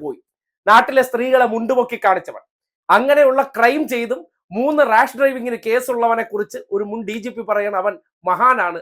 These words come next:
അവനെ സംരക്ഷിക്കാൻ വേണ്ടിയുള്ള ഇടപെടൽ ഉടനടി നടത്തണമത്രേ. ഇത് പറയും. കാര്യം സംഘികളെന്ന് പറഞ്ഞാൽ അദ്ദേഹത്തിന് എല്ലാ കാലത്തും ഒരു വീക്ക്നെസ് ആണല്ലോ. സംഘികൾ അതിനി മുണ്ടുപൊക്കി സംഘിയോ ഞരമ്പ സംഘിയോ അല്ല ഇനി എന്ത്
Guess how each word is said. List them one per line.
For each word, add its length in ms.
അവനെ 260
സംരക്ഷിക്കാൻ 580
വേണ്ടിയുള്ള 340
ഇടപെടൽ 340
ഉടനടി 540
നടത്തണമത്രേ. 680
ഇത് 80
പറയും. 320
കാര്യം 220
സംഘികളെന്ന് 680
പറഞ്ഞാൽ 420
അദ്ദേഹത്തിന് 480
എല്ലാ 200
കാലത്തും 320
ഒരു 140
വീക്ക്നെസ് 480
ആണല്ലോ. 240
സംഘികൾ 420
അതിനി 380
മുണ്ടുപൊക്കി 640
സംഘിയോ 360
ഞരമ്പ 360
സംഘിയോ 360
അല്ല 120
ഇനി 160
എന്ത് 180